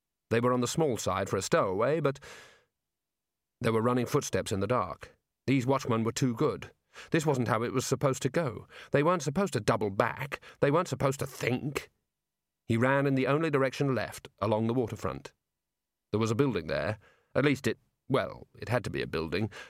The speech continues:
No one could have left an open box of tissues that big. Rincewind felt that a building should be a box with a pointed lid on it, basically,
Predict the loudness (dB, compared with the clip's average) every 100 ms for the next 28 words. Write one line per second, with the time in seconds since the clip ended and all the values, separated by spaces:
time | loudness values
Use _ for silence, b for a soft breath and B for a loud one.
0 | 2 2 4 2 0 0 0 0 0 0
1 | 0 0 0 0 -2 -6 -2 -2 -2 -6
2 | -2 -4 -4 -12 -12 -14 _ _ _ _
3 | _ _ _ _ _ _ _ _ _ _
4 | _ _ _ _ _ _ -2 2 2 2
5 | 2 0 2 0 2 2 2 2 0 -2
6 | 0 0 2 2 0 -2 -2 -2 0 0
7 | 0 -2 0 2 0 -2 -6 -10 b b
8 | b b -6 -4 -4 -4 -2 -2